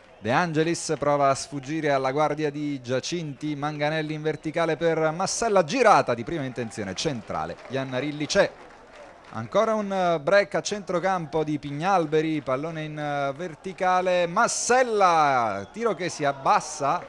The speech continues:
ma imprecisa ancora la mira. Calcio di punizione per i padroni di casa, Iannarilli esce dalla propria porta e smanaccia.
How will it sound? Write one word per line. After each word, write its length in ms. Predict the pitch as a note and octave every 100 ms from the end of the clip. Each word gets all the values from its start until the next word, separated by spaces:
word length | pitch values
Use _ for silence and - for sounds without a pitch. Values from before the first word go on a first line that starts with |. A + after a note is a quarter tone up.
| - G#2+
ma 240 | F#2+ F2+ - - -
imprecisa 680 | D3+ C#3 C#3 - C3 A#2+
ancora 380 | B2 A#2 B2 A#2
la 100 | A2+
mira. 340 | B2+ D#3+ G2+ F2 - - - - - - -
Calcio 280 | - B2 A#2+
di 100 | C3
punizione 480 | A#2+ C3+ - D3 C#3+
per 100 | C3+
i 80 | C#3
padroni 380 | C#3 C#3+ F3 F3
di 100 | F#3+
casa, 440 | D3+ C#3 C3+ C#3+
Iannarilli 720 | C3+ F3+ F#3 E3+ F3 E3 D#3+
esce 520 | F#3+ E3+ - E3+ D#3+ - -
dalla 420 | B2 A2+ A2+ A2 G#2+
propria 300 | D#3 D#3+ C3
porta 440 | A2 G#2+ - G#2+
e 100 | G#2
smanaccia. 680 | F2+ A2+ A#2 F#2 - A#2